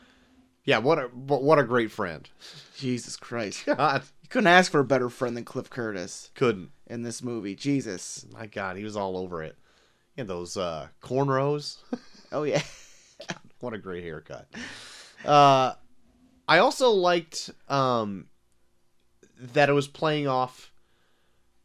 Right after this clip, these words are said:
Speaker 1: the alcoholism of Jack Nicholson's character
Speaker 2: Yeah.
Speaker 1: in, uh, the original Shining with
Speaker 2: Yeah.
Speaker 1: Danny and stuff. That was really well
Speaker 2: Yeah,
Speaker 1: done.
Speaker 2: in the beginning, they don't hold back on showing how low Danny can go when he's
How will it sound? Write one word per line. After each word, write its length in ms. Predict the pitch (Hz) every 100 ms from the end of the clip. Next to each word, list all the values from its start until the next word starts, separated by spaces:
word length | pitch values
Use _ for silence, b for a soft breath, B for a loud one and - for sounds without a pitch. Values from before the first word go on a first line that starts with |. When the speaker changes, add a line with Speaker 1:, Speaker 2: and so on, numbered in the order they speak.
| _
Speaker 1:
the 400 | 113 131 123 120 123
alcoholism 840 | 135 139 135 147 143 156 170 180 -
of 460 | 117 110 104 98 101 - 104
Jack 300 | 127 127 131
Nicholson's 420 | - 131 139 131
character 600 | - 131 131 - 143 143
Speaker 2:
Yeah. 340 | 143 185 139 117 -
Speaker 1:
in, 360 | 123 120 113 107
uh, 160 | 104
the 120 | 101
original 380 | 98 107 113 131
Shining 420 | - 127 123 131
with 140 | 120 120
Speaker 2:
Yeah. 300 | 165 135 101
Speaker 1:
Danny 320 | 104 107 127
and 100 | 135
stuff. 200 | - 135
That 100 | 120
was 140 | 120 113
really 240 | 98 92
well 240 | 90 85 143
Speaker 2:
Yeah, 80 |
Speaker 1:
done. 80 | 170
Speaker 2:
in 60 | 175
the 120 | 185
beginning, 280 | 160 214 226
they 100 | 202
don't 240 | 202 190
hold 240 | 180 170 135
back 400 | 151 147 147 -
on 400 | 123 127 127 123
showing 360 | 117 156 151 143
how 200 | 143 143
low 480 | 139 135 139 139 139
Danny 400 | 139 143 143 135
can 220 | 147 135
go 280 | 131 131 127
when 140 | 123
he's 360 | 127 131 117